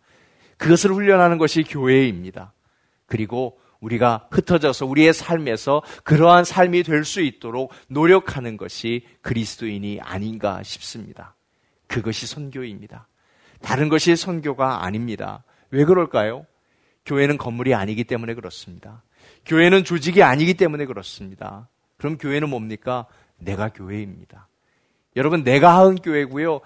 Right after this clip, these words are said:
내가 주님의 교회입니다. 그래서 오늘 우리가 본문을 읽었듯이 육 절에도 보니까 "우리는 그의 집이다"라고 했습니다. 하나님의 교회,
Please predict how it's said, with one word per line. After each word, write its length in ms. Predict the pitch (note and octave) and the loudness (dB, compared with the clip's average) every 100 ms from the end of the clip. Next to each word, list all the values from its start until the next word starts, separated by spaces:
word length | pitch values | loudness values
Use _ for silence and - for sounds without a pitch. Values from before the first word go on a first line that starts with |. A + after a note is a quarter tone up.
| _ - | _ 0
내가 280 | C3 D#3+ | 6 6
주님의 540 | E3 D#3 D3+ C#3 C3+ - | 4 -4 -4 -2 -4 -6
교회입니다. 1040 | B2 A2+ A2+ G#2 - F#2+ F#2 F2+ - G#2 - _ _ _ _ _ _ | -10 -6 -4 -4 -6 -12 -14 -14 -14 -16 -20 _ _ _ _ _ _
그래서 220 | E3+ E3 | -2 -2
오늘 160 | E3+ E3+ | -2 -2
우리가 260 | D#3+ F3 D#3+ | 0 2 2
본문을 420 | D#3 E3 E3 D#3+ C#3+ | 0 -2 4 6 6
읽었듯이 640 | C#3+ C3 - A#2+ C3+ B2+ - - | 2 0 -4 -6 -4 -6 -8 -14
육 180 | D3+ D3 | -14 -4
절에도 340 | F3 D#3 C#3+ | 0 0 -2
보니까 500 | A#2+ G#2+ G2+ A2+ B2+ - _ | -6 -10 -8 -8 -8 -10 _
"우리는 340 | C3+ F3 G3 G3 | 0 4 4 6
그의 240 | F#3+ G3 | 6 4
집이다"라고 960 | - E3 D#3+ F#3+ F#3 G#2+ - A2 A2 G2+ | 0 -4 4 8 8 6 -2 -8 -8 -10
했습니다. 580 | - - F#2+ G2 A2+ _ _ _ _ _ - | -12 -18 -18 -18 -20 _ _ _ _ _ -6
하나님의 440 | E3+ E3 D#3+ E3 | 0 0 0 -6
교회, 400 | - A2 A#2 A#2 | -8 -10 -10 -12